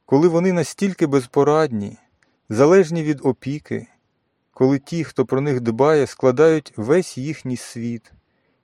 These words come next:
і так сильно їм потрібні. Щойно вони трішки підростуть, вони підуть у великий світ, до садочка, потім до школи і так далі.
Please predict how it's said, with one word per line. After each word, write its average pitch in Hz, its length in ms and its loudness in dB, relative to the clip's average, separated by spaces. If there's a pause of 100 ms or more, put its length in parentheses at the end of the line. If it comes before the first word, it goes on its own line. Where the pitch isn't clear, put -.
і 113 80 -4
так 160 240 0
сильно 175 360 -6
їм 123 180 -6
потрібні. 110 720 -8 (840)
Щойно 208 420 2
вони 190 180 4
трішки 180 400 -4
підростуть, 151 760 -6 (440)
вони 214 240 2
підуть 160 380 -4
у 117 80 -4
великий 120 380 -2
світ, 110 500 -12 (500)
до 104 160 -2
садочка, 123 800 -4 (320)
потім 151 360 2
до 107 120 0
школи 160 560 0
і 92 80 -8
так 143 220 -2
далі. 104 420 -4